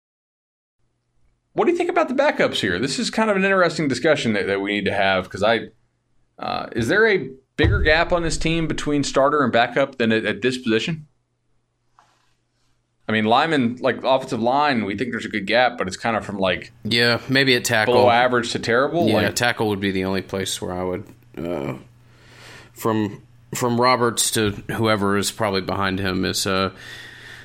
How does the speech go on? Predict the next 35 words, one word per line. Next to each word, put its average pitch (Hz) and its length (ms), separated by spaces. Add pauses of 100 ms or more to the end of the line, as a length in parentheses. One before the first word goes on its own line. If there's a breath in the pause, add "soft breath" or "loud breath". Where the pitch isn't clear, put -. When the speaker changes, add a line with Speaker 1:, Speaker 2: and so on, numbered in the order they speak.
(180 loud breath)
Speaker 2:
it's - 640
the 131 260
only 123 180
other 113 180
thing 110 260
that 104 100
immediately 101 520
springs 104 400
to 101 60
mind 101 320
here. 101 420
I, 117 240 (100)
I 143 140
don't 127 180
know, 104 160
man. 101 280
I 107 40
mean, 113 160
there's 127 180
some 120 140
nice 107 380 (460)
pieces 131 420
here. 127 260
Maybe 120 380
in 117 140
time, 120 560
uh, 101 520 (380)
two 131 200
freshmen 117 600
that - 140
pop 117 260
out 113 180
at 113 180
me 113 200
that 101 380